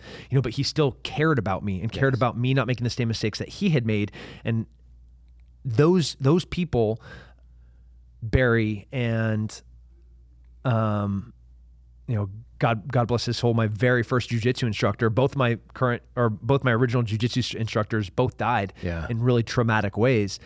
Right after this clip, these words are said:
Speaker 1: about being amazing masculine men.
Speaker 2: Mm-hmm.
Speaker 1: One was stopping a home invader, and he got killed with his own sword
Speaker 2: Mm.
Speaker 1: that he was given when he was awarded his black belt. He was a California Highway Patrolman officer, Barry Smith. And, uh, like, that, that was my first jujitsu coach. You wanna talk about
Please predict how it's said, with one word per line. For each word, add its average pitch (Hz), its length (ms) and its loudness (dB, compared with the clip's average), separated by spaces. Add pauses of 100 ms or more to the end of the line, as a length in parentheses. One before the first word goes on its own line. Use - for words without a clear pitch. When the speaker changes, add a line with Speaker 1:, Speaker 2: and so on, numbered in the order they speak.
(280)
Speaker 1:
about 113 300 0
being 117 160 2
amazing 110 320 0
masculine 101 380 -2
men. 110 220 0
Speaker 2:
Mm-hmm. - 140 -8
Speaker 1:
One 120 160 2
was 110 300 -2
stopping 113 400 -2
a 107 80 0
home 120 140 2
invader, 104 600 -2
and 110 100 -6
he 113 60 -6
got 113 180 -10
killed 127 200 -4
with 107 120 -4
his 110 120 -4
own 107 140 -4
sword 113 500 -2 (300)
Speaker 2:
Mm. 95 300 -6 (220)
Speaker 1:
that 117 240 2 (200)
he - 180 0
was 113 140 0
given 131 320 2
when 113 80 -2
he 113 80 -2
was 104 240 -6
awarded 113 300 -4
his 104 100 -6
black 143 320 -4
belt. 69 300 -10 (360)
He 107 120 0
was 101 120 0
a 104 220 0
California 117 400 0
Highway 113 220 2
Patrolman 131 380 0
officer, 87 280 -6
Barry 95 180 -4
Smith. - 320 -6 (640)
And, 117 320 2
uh, 117 160 2
like, 131 160 2
that, 117 200 -2
that - 80 -2
was 147 100 -2
my 196 80 4
first - 260 0
jujitsu 131 460 0
coach. 87 200 -6
You 131 60 2
wanna 156 80 2
talk 165 200 0
about 135 360 0